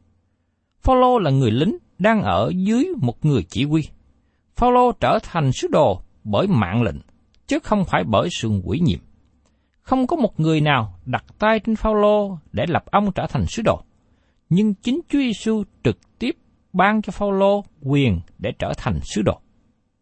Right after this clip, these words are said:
Tiên tri Jeremy cũng có một thẩm quyền giống như thế. Jeremy là một người nhút nhát, một người có lòng mềm yếu,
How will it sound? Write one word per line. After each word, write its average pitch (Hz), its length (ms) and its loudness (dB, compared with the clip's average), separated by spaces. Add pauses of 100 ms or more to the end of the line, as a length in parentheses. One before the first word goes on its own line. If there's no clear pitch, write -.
(1080)
Tiên 254 220 2
tri 254 80 0
Jeremy 247 580 0 (100)
cũng 196 180 -2
có 302 100 -2
một - 180 -2
thẩm 220 280 0
quyền 131 280 0 (120)
giống 196 140 -2
như 208 120 2
thế. 185 220 -2 (720)
Jeremy 226 540 2
là 160 60 2
một 135 240 -2
người 151 180 2
nhút 175 220 -4
nhát, 240 200 -2 (300)
một - 260 -4
người 165 200 2
có 226 120 -2
lòng 123 260 0
mềm 104 220 2
yếu, 151 240 -2